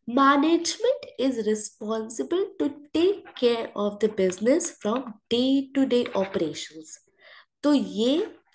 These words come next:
हमारे एजेंट्स हैं, ये हमारे प्रिंसिपल हैं। ये डेली काम कर रहे हैं, ये डेली काम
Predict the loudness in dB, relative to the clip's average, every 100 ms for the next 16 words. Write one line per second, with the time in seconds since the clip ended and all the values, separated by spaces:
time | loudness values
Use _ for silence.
0 | -6 -4 -4 -4 -6 -6 -2 -2 0 -2
1 | -2 -2 -4 -4 -6 -6 -14 -16 -6 0
2 | 0 0 -6 -6 -2 -2 -2 -2 -2 -2
3 | -2 -6 -6 -8 -10 -16 _ _ -20 -20
4 | _ -14 4 6 6 4 0 -18 -20 -20
5 | -20 -20 -20 -2 4 4 6 2 2 -2
6 | -2 -6 -2 -2 0 0 0 -2 -2 -8
7 | _ -2 -2 2 2 2 -2 -4 -6 -6